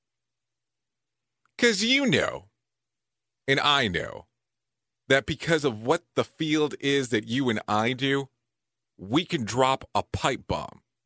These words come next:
verbally, of course, and walk away and see what happens, or throw the grenade and see what happens,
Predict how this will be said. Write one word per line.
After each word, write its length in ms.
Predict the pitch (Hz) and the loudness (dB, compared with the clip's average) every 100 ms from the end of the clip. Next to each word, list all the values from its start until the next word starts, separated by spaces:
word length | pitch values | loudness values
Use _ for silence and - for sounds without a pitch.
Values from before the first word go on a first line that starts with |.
| _ _ _ | _ _ _
verbally, 440 | 90 80 60 64 67 | -4 -2 -4 -8 -10
of 100 | - | -10
course, 460 | - 64 - - - _ _ _ _ _ _ _ _ _ _ - | -8 -8 -8 -14 -16 _ _ _ _ _ _ _ _ _ _ -6
and 140 | 117 | 0
walk 280 | 120 139 - | 2 2 0
away 380 | 127 131 120 123 | 0 2 2 0
and 140 | 117 - | -4 -4
see 180 | 139 | -4
what 160 | 110 101 | -2 -4
happens, 640 | - 107 - - - - - | -4 -6 -6 -14 -14 -10 -6
or 80 | 92 | -6
throw 280 | - 135 | 0 0
the 100 | 127 | 0
grenade 540 | 98 101 101 107 85 73 | 2 2 4 2 -2 -4
and 120 | 71 | -10
see 180 | - 82 | -10 -10
what 160 | 58 | -10
happens, 500 | - - - - - | -10 -12 -12 -14 -18